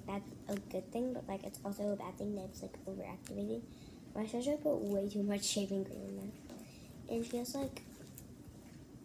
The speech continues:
a fourteen or something. They have way too much shaving cream in this. They have way too much fun and slime and stuff like that. Um, I don't know if I should take this one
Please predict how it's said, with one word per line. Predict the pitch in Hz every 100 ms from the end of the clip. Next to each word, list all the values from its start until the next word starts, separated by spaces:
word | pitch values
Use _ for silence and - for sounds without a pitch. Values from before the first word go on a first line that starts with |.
| - - -
a | - -
fourteen | 226 208 196 - - 196 185
or | 202
something. | 196 202 214 214 220 - - - - -
They | 277
have | 277 214
way | 202
too | 214
much | 208 175
shaving | 190 180
cream | 180 175
in | 170
this. | 180 -
They | 220
have | 254 190
way | 190
too | 190 185
much | 175
fun | - 180
and | -
slime | - 170 165
and | -
stuff | - - -
like | -
that. | - - - - - - - - - - - - - -
Um, | 226 220 214
I |
don't | 269 285
know | 294
if | 285
I | 262
should | 254 -
take | 214
this | 226 226
one | 226